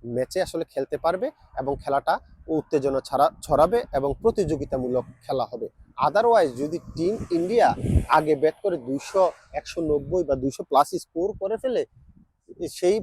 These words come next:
পক্ষে আসলে, আহ, মানে সেটার, আহ, বিপক্ষে আসলে বাংলাদেশের কোনো জবাব থাকবে না। এত রান করার মতো এবিলিটি আমাদের নেই। আর যদি টিম ইন্ডিয়া আগেই টসে জিতে যদি ব্যাট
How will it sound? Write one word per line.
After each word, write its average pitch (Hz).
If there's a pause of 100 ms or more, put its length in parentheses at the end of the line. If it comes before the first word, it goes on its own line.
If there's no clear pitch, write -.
পক্ষে 175
আসলে, 156
আহ, 127
মানে 135
সেটার, 180 (360)
আহ, 139
বিপক্ষে 180
আসলে 170
বাংলাদেশের 147
কোনো 131
জবাব 131 (140)
থাকবে 110
না। 95 (140)
এত -
রান 127
করার 165
মতো 175
এবিলিটি 139
আমাদের 120
নেই। 113 (560)
আর 180
যদি 180
টিম 175
ইন্ডিয়া 185
আগেই 147
টসে 139
জিতে 135
যদি 123
ব্যাট 131